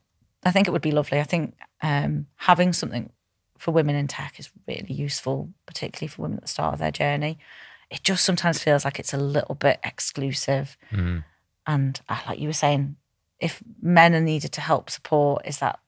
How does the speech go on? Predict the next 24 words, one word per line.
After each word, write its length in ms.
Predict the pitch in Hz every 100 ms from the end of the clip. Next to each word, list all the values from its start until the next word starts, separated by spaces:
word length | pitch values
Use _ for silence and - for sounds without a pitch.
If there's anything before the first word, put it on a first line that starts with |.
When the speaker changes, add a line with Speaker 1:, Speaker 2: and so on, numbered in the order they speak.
| _ _ _ _ _ _ -
Speaker 1:
is 120 | -
that, 180 | 143 175
is 100 | 156
just 380 | - 170 - 196
women 280 | 175 170 165
coming 280 | 180 175 170
to 180 | 165
a 60 | 165
group? 160 | 175 90
Speaker 2:
Yeah, 260 | 78 73 73
yeah. 80 | - - - -
Speaker 1:
Is 220 | 185 147
that 200 | 151 -
the 80 | 156
right 240 | 135 -
thing 260 | - 151 156
to 100 | -
do, 140 | 147 151
I 60 |
suppose, 400 | 147 - 156 160
is 80 | 160
the 80 | 82
Speaker 2:
Mm. 140 | -
Speaker 1:
question. 440 | - - - 165